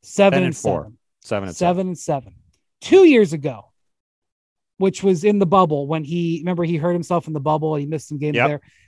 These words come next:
Speaker 1: Two years ago, he missed sixteen games. Guess what their record was?
Speaker 2: Eight and eight.
Speaker 1: Eight and eight. And I, again, if you were a, a, if you're a Sixers fan or if you're, uh, somebody who covers Sixers on a daily basis and knows every nut and bolt,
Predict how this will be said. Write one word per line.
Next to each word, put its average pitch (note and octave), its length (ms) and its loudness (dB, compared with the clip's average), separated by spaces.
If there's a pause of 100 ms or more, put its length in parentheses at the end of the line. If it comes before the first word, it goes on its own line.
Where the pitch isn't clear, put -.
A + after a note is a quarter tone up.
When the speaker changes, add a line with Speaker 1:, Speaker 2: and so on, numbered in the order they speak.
(320)
Speaker 1:
Two E4+ 220 4
years C#4 280 4
ago, F#3 280 2
he G3+ 160 -4
missed G3 340 -8
sixteen - 720 -6
games. - 480 -14 (500)
Guess G#3+ 280 4
what G#3 140 0
their G3+ 120 0
record F3 400 -4
was? B2+ 420 -16 (120)
Speaker 2:
Eight A#2+ 180 -6
and A2+ 80 -4
eight. G2+ 200 -4 (760)
Speaker 1:
Eight F#3+ 240 2
and G3 100 -4
eight. D3 220 -6 (1080)
And F#3+ 140 0
I, G3+ 120 0
again, F3 420 0 (240)
if F#3 200 -8
you F#3+ 120 -2
were F3 200 0
a, D#3+ 240 -4
a, E3 200 -12
if E3+ 120 -10
you're E3 160 -2
a C3+ 60 -6
Sixers - 540 -2
fan G3 340 0
or D#3 80 -6
if C#3 160 -12
you're, C#3+ 260 -12
uh, C#3 220 -12
somebody F3+ 280 -2
who E3 40 -2
covers F3+ 400 -4
Sixers E3+ 300 -8
on D3 100 -4
a C#3+ 60 -6
daily F3 320 0
basis D#3 440 -6
and C3+ 100 -14
knows C3+ 200 -8
every D#3 220 -4
nut D3+ 240 -6
and C#3+ 100 -12
bolt, C3 300 -8